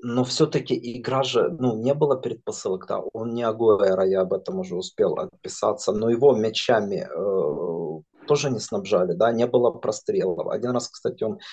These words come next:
неплохо в первом тайме переправил мячик там на, на Чуквезе, но, но дальше, э, тот, тот запорол. То есть я, конечно, он провалил игру, но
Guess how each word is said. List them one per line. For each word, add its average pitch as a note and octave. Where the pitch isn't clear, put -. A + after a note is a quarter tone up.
неплохо -
в -
первом G2
тайме F#2+
переправил F#2+
мячик F2
там E2+
на, -
на F3
Чуквезе, A2
но, D#2
но E3
дальше, -
э, -
тот, -
тот -
запорол. -
То -
есть -
я, A#2+
конечно, D3+
он C3
провалил G2+
игру, F2+
но G#2+